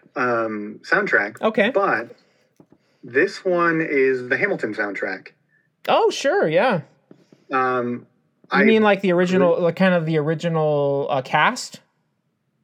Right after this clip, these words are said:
Speaker 1: Yep, the original cast. I think twenty sixteen is probably when they wa-, actually recorded it.
Speaker 2: Mm-hmm.
Speaker 1: Um,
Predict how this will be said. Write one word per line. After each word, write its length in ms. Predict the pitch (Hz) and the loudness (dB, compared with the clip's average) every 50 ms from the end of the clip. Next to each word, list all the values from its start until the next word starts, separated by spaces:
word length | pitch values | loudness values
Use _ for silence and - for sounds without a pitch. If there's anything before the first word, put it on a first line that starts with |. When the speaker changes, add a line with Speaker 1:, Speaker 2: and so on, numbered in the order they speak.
| - | -2
Speaker 1:
Yep, 160 | 175 196 190 - | -2 -2 -2 -4
the 140 | 147 135 143 | -6 -2 0
original 320 | 139 147 151 147 160 156 135 | 0 0 0 -2 -2 -4 0
cast. 360 | 127 139 131 131 131 - - _ _ - - - - _ | 0 0 0 0 -2 -6 -12 _ _ -20 -20 -20 -14 _
I 40 | - | -2
think 360 | 147 143 127 123 _ _ - | -2 -2 -2 -6 _ _ -12
twenty 260 | - - 151 147 139 127 | -4 -2 0 0 0 0
sixteen 520 | - 131 - - - - 156 151 147 147 | -2 -4 -4 -4 -8 -4 -2 -2 0 0
is 120 | 143 135 127 | 0 -2 -2
probably 380 | - 131 120 127 127 120 123 123 | -2 -2 0 0 0 2 2 0
when 120 | 120 120 | 0 0
they 120 | 120 117 113 | 0 0 0
wa-, 140 | 113 113 110 127 | 0 -2 -2 -2
actually 320 | 123 117 - - 127 117 | -4 -4 -2 -2 -2 -2
recorded 640 | 113 107 104 98 - - 139 135 123 113 110 98 95 | -2 -2 -6 -8 -6 -4 -2 0 0 0 0 -2 -2
it. 240 | 98 98 98 - _ _ - - | -2 -2 -4 -6 _ _ -14 -8
Speaker 2:
Mm-hmm. 300 | - 151 151 160 190 233 | -6 -4 -2 -2 -2 -2
Speaker 1:
Um, 520 | 240 113 107 107 104 104 104 101 98 98 | -2 -2 -2 -4 -4 -6 -8 -10 -12 -14